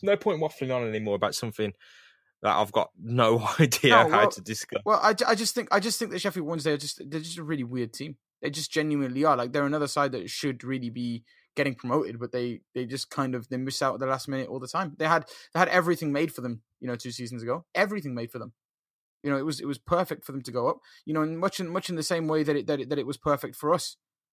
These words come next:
Speaker 2: You know, last season, I, I, I, you know, Sheffield Wednesday, uh, have, have, they have now, I think, become that team, the same as Leeds United and the same as us, really, which is hanging around the Championship. And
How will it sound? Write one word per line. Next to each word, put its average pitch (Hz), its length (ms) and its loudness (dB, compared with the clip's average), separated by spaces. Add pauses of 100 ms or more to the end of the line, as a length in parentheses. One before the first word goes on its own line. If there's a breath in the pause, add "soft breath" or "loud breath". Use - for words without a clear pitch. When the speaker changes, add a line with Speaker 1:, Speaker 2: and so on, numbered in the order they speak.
(200)
Speaker 2:
You 131 80 -2
know, 170 220 -2 (100)
last 160 220 2
season, 117 300 -2 (580)
I, 135 100 0
I, 147 140 0
I, 127 280 -4
you 151 140 -6
know, 143 160 -4
Sheffield 151 380 -2
Wednesday, 139 400 0
uh, 131 160 -2
have, 139 200 -2
have, 135 360 2 (500)
they 151 80 4
have 139 140 2
now, 147 500 6 (160)
I 147 100 2
think, 143 400 -6
become 139 520 -2 (100)
that 151 260 0
team, 139 380 -6 (320)
the 131 60 -10
same 147 320 2
as 123 160 -2
Leeds 127 300 -4
United 127 360 -2
and 139 100 -4
the 120 40 -8
same 135 260 -4
as 117 160 -10
us, 143 240 -4
really, 123 320 -10 (420)
which 135 240 -6
is 127 180 -6 (100)
hanging 135 280 -2
around 127 300 4
the 120 80 -4
Championship. 135 720 -4
And 127 340 -6